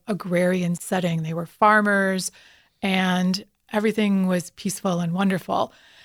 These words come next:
So it, it's exciting to think about that past. It's a beautiful vision. It's a beautiful myth. But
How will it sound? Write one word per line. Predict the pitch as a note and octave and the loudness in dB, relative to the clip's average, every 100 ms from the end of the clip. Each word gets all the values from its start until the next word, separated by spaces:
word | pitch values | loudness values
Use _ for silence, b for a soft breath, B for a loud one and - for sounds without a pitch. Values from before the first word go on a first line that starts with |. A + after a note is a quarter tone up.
| b b b b | b b b b
So | - - A3+ A3 A3 A3+ - _ _ | -8 0 4 4 4 0 -4 _ _
it, | C#4 C4+ - - - | -8 -8 -10 -20 -4
it's | C#4 A3+ | -2 0
exciting | B3 - A#3 F#4 B3+ F3 | -2 2 2 2 0 -2
to | - | -2
think | G#3+ G3 | -2 -2
about | F#3 E3+ D#3+ | -2 -2 -2
that | F#3 E3+ - | -4 -4 -6
past. | - F3+ E3+ - | -6 -4 -4 -6
It's | F#3+ G#3+ | -4 -2
a | |
beautiful | F#3 G#3 G3+ A#3+ A3+ A3+ G3 | -2 0 2 2 0 -2 -2
vision. | G#3 A3 F3+ E3+ E3+ | 0 0 0 -2 -2
It's | F3 | -2
a | F3+ | -2
beautiful | G3+ A3+ A3 G#3+ | 0 0 0 0
myth. | F#3+ A#3+ G3+ - _ b b b b b b _ _ _ - | 0 0 -2 -10 _ b b b b b b _ _ _ -12
But | G3+ - A#3+ G#3+ A3 | -8 0 2 4 0